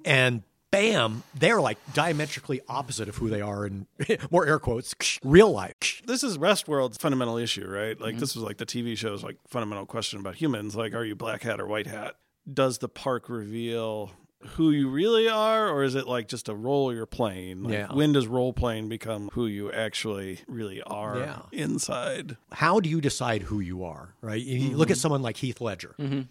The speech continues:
Speaker 1: and it became very clear he got a little more messed up with each role he played.
Speaker 3: Mm-hmm.
Speaker 2: I do think there's a line at which role playing stops being a game.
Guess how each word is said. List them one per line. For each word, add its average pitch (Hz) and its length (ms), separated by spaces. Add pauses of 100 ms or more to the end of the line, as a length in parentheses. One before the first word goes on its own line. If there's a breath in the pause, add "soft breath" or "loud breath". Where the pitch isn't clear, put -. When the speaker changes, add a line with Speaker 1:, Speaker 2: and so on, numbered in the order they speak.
(180)
Speaker 1:
and 131 120
it - 40
became 127 400
very 113 300
clear 117 540 (140)
he 156 140
got 147 180
a 110 40
little 135 240
more 147 160
messed 139 320
up 139 220
with - 140
each 123 200
role 143 220
he 101 140
played. 101 500
Speaker 3:
Mm-hmm. 107 200
Speaker 2:
I - 260
do 214 100
think 240 160
there's 175 160
a 156 40
line 143 440
at 131 100
which 127 200
role 127 200
playing 117 320
stops 113 320
being 107 240
a 101 80
game. 92 600